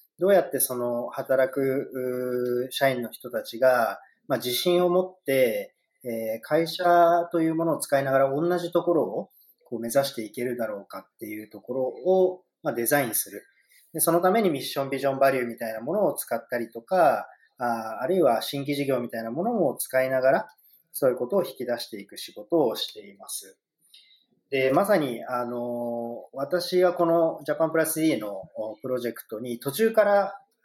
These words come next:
あー、参加をさせていただいた立場なので、結構そのビフォーアフターっていうのはよく覚えてるんですけれども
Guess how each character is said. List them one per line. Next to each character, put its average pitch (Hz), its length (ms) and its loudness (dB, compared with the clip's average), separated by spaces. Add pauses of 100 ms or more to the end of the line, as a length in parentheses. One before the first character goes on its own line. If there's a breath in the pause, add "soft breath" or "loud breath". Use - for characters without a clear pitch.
(800 loud breath)
あ 143 240 4
ー、 - 20 2
参 143 220 0
加 143 120 6
を 139 60 6
さ 135 140 -2
せ 131 100 -10
て 127 160 -6
い 127 60 -8
た 127 100 0
だ 123 140 2
い - 80 -6
た 117 360 -2
立 - 240 -12
場 98 200 -12
な 98 120 -16
の 98 140 -20
で、 120 220 0
結 185 160 0
構 135 100 -2
そ 127 100 -4
の 113 120 -8
ビ 117 100 -2
フ 139 180 2
ォ 139 40 8
ー 139 60 8
ア 135 40 2
フ - 140 -14
タ 117 80 -6
ー 107 140 -8
っ - 80 -20
て 107 80 -18
い - 20 -14
う 101 60 -20
の 101 60 -20
は 98 60 -16
よ 113 140 -8
く 104 260 -16 (480 loud breath)
覚 127 240 -2
え 117 60 -6
て 113 120 -14
る 98 120 -18
ん 95 80 -20
で 92 100 -20
す - 80 -14
け 98 140 -18
れ 92 80 -14
ど 110 100 -20
も 120 400 0